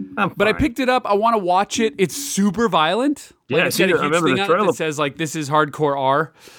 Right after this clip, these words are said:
Speaker 2: Yeah.
Speaker 1: So I wanna watch it, and I haven't gotten around to it. I'm hoping to get to it tomorrow, um, but,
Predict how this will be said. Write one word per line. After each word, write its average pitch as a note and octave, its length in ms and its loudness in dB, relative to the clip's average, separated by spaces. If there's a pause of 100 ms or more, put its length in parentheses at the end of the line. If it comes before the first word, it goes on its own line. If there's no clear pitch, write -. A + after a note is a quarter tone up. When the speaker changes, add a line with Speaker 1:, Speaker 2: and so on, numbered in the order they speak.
(140)
Speaker 2:
Yeah. C3 240 2
Speaker 1:
So F3+ 140 0
I - 20 2
wanna G#3+ 180 2
watch G3+ 340 0
it, F3 80 -2
and D#3+ 60 -4
I D3+ 40 -2
haven't D#3+ 300 0
gotten D#3 240 0
around C#3 360 -2
to A#2+ 140 -12
it. A#2+ 140 -14
I'm C3 80 -8
hoping F#3 300 2
to F#3 40 0
get E3 240 0
to D#3+ 120 0
it D3 100 -2
tomorrow, C3 520 -2 (160)
um, C3+ 440 -2
but, C#3 260 -2